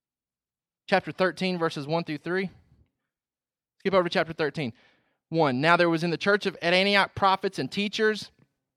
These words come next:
Bunch of names there. Verse two, "While they were worshiping the Lord and fasting, the Holy Spirit said, 'Set apart for me Barnabas and Saul for the work to which I've called them.' After fasting and praying, they laid their hands on them and they sent them off."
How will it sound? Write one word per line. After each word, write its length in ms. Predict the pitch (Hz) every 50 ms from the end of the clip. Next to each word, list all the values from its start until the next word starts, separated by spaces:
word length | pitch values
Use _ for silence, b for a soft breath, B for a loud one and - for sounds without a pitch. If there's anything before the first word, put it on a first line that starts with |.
| _ _ _ _ _ _ _ _
Bunch 200 | 135 175 180 -
of 60 | 175 170
names 280 | 170 175 185 180 165
there. 200 | 185 190 190 185
Verse 200 | 170 165 147 -
two, 240 | - 196 190 202 196
"While 100 | 185 170
they 100 | 165 160
were 60 | 156
worshiping 340 | 151 170 180 - - 190 185
the 60 | 175
Lord 200 | 170 175 180 175
and 100 | 160 151
fasting, 380 | - 175 165 170 175 - 185 165
the 80 | 151
Holy 160 | 143 165 160 151
Spirit 300 | - - 170 160 - -
said, 260 | - 170 156 151 -
'Set 140 | - 156 143
apart 260 | - - 151 120 -
for 80 | 151
me 80 | 143 131
Barnabas 500 | 120 127 143 151 151 156 147 143 - -
and 100 | 113 -
Saul 300 | - - 151 147 147 147
for 120 | 143 - 123
the 80 | 113
work 280 | 110 117 135 147 135 -
to 80 | - 117
which 240 | 120 135 135 - 127
I've 140 | 101 - -
called 320 | - 147 151 156 156 156
them.' 240 | 160 160 160 156 - B B B B B B B B B B B
After 220 | 143 139 - 131
fasting 460 | - - 160 156 160 160 - 160 147 131
and 80 | -
praying, 280 | - 151 151 151 151 143
they 100 | 127 120
laid 200 | 123 135 139 135
their 100 | 127 113
hands 280 | 131 143 139 139 131
on 80 | 143 143
them 120 | 143 131
and 80 | 120 107
they 80 | 101 -
sent 220 | - 143 131 -
them 180 | 135 135 123 120
off." 180 | 110 110 -